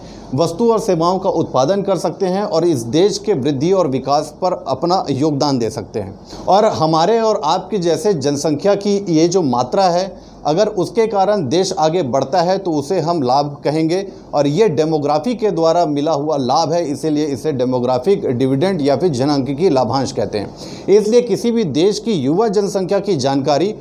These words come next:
उस देश की क्षमता को बताता है कि वह देश कितनी तेज़ी से आगे बढ़ सकता है। और अगर आप भारत की कहानी देखें तो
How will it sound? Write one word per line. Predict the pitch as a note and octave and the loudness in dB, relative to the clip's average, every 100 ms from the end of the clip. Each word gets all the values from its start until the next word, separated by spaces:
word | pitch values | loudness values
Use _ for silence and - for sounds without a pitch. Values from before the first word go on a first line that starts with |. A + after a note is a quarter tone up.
| - - - | -14 -8 2
उस | G3+ D#3 A2+ | 2 2 0
देश | F3+ A3 | 2 2
की | A#3+ | -2
क्षमता | G3+ D#3 D#3+ B3 | -2 -2 0 0
को | A#3 G3+ | 2 2
बताता | F3 E3+ D#3 F3+ | 2 0 0 -2
है | E3+ | -4
कि | F3 F#3+ | -4 -4
वह | E3+ B2+ | -2 -4
देश | A2+ F#3 - | 0 0 -2
कितनी | - - F#3 F3+ | -4 -4 -4 -2
तेज़ी | D#3+ E3+ A3+ | 0 2 2
से | F3 F#3+ | 0 0
आगे | B2 C3+ F3+ | 0 0 0
बढ़ | C3 C3+ | 0 0
सकता | B2 - G2 | -2 -4 -8
है। | - - - - - - | -8 -18 -18 -16 -6 2
और | F3+ | 2
अगर | - F3+ F#3+ B3 - F3 | 4 2 4 2 0 0
आप | F3 G3+ A3+ A3 - - - - - - - - - | 2 0 -2 -6 -6 -16 -20 -20 -20 -20 -20 -20 -16
भारत | A#2 B2+ D3 A3 B3+ | -10 0 2 2 0
की | B3 | -4
कहानी | G3 E3+ E3+ G3 F3 | -4 -2 -2 -2 -2
देखें | D3+ D3 G#3 | -2 -2 -2
तो | G#3+ | 0